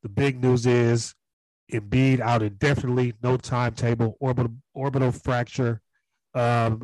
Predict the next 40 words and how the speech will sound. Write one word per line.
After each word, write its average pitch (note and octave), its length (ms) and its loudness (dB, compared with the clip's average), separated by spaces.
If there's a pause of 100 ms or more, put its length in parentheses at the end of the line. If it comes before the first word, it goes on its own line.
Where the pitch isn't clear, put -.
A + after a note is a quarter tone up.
(140)
I C3 180 2
was C3 140 2
going B2 220 0
to A#2+ 40 -2
pick B2+ 240 -4
the A#2 80 -6
Heat A#2+ 240 -2
in G#2 60 -12
six - 320 -4
anyway. B2 580 0 (760)
I C3 140 -4
don't C3 140 4
see C3 320 -2
any C3+ 220 0
way A#2 580 0 (600)
the A#2 80 -12
Phillies A#2+ 360 -4
competitive G#2+ 540 -4
in G2+ 80 -6
this G2 140 -8
series G2 480 -6 (420)
with, A#2 220 4
without A2 360 4
Embiid. F#2+ 420 0 (540)
That's A#2 140 2
probably A#2+ 240 4
the A2 60 4
one A#2+ 220 2
guy A#2+ 220 2
I A#2 40 0
think A#2 280 -4
that A2 100 -4
can A2 100 -4
throw A#2+ 140 0
the A2+ 80 0
ball A#2 380 0
in A2 320 -4 (420)
and, G#2+ 420 -4
you A2 60 -6
know, G#2 380 -2